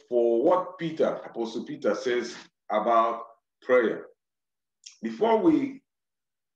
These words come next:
go ahead and look at what Apostle Peter says about prayer, we have a scripture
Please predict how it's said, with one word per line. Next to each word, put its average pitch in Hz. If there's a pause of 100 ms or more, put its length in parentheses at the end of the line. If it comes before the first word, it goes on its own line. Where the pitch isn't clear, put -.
(140)
go 160
ahead 135
and 110
look 131
at 117
what 127
Apostle 107
Peter 110
says 110
about 101
prayer, 90
we 117
have 160
a 123
scripture 131